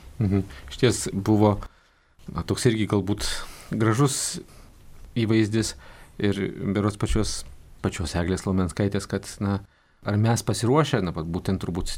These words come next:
tie, kurie ir darbuojamės, ar, ar tie atsivertę, ar tie bažnyčios aktyvūs nariai pasiruošę susitikti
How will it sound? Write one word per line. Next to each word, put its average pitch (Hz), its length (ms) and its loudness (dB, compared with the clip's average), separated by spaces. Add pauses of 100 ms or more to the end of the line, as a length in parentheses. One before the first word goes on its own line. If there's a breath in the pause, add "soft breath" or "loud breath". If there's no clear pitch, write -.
tie, 101 220 2 (180)
kurie 95 180 0
ir 87 80 -4
darbuojamės, 113 720 2
ar, 92 120 -8 (100)
ar - 160 -16
tie 104 160 2
atsivertę, 104 640 0
ar - 80 -18
tie 98 240 0 (160)
bažnyčios 98 760 -4
aktyvūs 117 460 -2
nariai 127 260 2 (600)
pasiruošę 104 480 -2
susitikti - 920 0